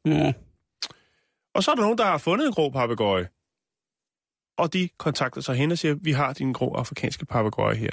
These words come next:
Speaker 2: Men hun kan godt se, at den, den ligner ikke helt hendes papegøje. Men det er jo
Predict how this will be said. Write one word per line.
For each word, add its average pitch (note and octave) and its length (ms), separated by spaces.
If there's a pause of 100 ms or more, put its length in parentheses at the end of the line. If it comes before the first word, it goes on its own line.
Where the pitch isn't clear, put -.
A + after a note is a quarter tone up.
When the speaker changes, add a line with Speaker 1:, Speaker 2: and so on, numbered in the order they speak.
Speaker 2:
Men - 140
hun C#3 100
kan D3 100
godt E3+ 180
se, - 140
at D#3 140
den, C#3 260 (160)
den C#3 140
ligner E3 240
ikke - 140
helt F#3 300
hendes F3+ 300
papegøje. - 520
Men B2 160
det C3 180
er C4 60 (120)
jo C#3 80